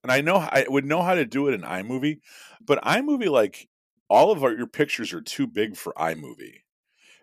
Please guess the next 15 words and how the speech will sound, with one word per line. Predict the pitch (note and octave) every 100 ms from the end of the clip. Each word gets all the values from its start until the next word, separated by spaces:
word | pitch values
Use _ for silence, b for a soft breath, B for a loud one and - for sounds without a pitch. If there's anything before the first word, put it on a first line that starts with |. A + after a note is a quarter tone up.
| b
So, | - A2
like, | G2 F#2 D#2+
I | G2+ G2+
thought, | - D3 A2+
like, | A2+
"Okay, | A#2+ A#2+
well, | G#2 F2
I'm | A#2
gonna | B2
use | G#2+ A2+ G2
this | E2+ A#2 -
as | A2
the | G2 F#2+
audio | F#2 F#2+ F2+
track | E2 - E2+ E2+